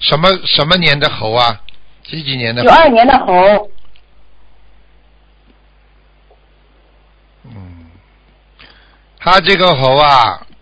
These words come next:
Speaker 1: 你别看他年纪不大，
Speaker 2: 哦。
Speaker 1: 但是呢，从图腾是看上来，这个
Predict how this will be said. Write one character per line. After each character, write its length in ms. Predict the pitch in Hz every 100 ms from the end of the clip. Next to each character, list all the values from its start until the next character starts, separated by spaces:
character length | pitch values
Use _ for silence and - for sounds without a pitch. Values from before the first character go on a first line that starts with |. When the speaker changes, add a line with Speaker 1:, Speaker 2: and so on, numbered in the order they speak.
| -
Speaker 1:
你 140 | 117
别 180 | 120 151
看 240 | - 147
他 180 | 135 143
年 300 | 143 190 131
纪 120 | 127
不 160 | 131 131
大， 360 | 127 127 110 85
Speaker 2:
哦。 60 | - - _ - - - -
Speaker 1:
但 180 | 147 151
是 140 | 151
呢， 260 | 151 151 143
从 200 | - 151
图 180 | 143 147
腾 200 | 156 156
是 80 | 151
看 260 | - 160 127
上 220 | 135 127
来， 280 | 120 117 110
这 120 | 143
个 160 | 135